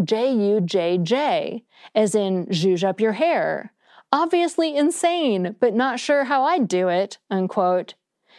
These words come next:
J U J J. Now we're looking at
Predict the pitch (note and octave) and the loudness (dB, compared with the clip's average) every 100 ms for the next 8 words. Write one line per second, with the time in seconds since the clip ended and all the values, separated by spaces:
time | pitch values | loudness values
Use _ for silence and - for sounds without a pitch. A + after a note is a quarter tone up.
0 | _ F#3+ B3 C#4 D4+ A#3 A#3 G3 E3+ F#3 | _ -4 0 0 0 2 0 0 0 0
1 | F#3 F3 F#3 F3 E3 D3+ D#3 - _ - | 0 -2 -2 0 0 -2 -6 -12 _ -2
2 | G#3 A3+ B3+ D4 C#4 A3+ G#3 A3+ G#3+ - | 0 0 -2 -2 0 2 0 0 -2 -2